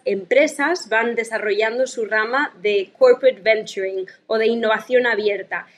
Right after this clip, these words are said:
en la que están relacionándose y colaborando con estas startups que están poniendo a disposición estas soluciones. Entonces sí que vemos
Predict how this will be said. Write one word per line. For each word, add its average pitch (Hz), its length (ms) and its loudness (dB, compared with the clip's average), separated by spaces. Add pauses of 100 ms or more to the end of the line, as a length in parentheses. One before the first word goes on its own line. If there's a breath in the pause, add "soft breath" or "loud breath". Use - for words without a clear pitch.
(140 soft breath)
en 226 120 0
la 214 100 2
que 214 80 -8
están 233 480 -2
relacionándose 220 1400 -2
y 254 260 0
colaborando 214 640 0
con 196 140 -6
estas 214 360 -10
startups 262 840 -2 (220 soft breath)
que 233 80 2
están 233 400 2
poniendo 247 520 6
a 262 60 2
disposición 247 760 0 (240 soft breath)
estas 262 500 0
soluciones. 214 800 0
Entonces 269 440 0
sí 302 240 0
que 294 140 0
vemos 262 480 -2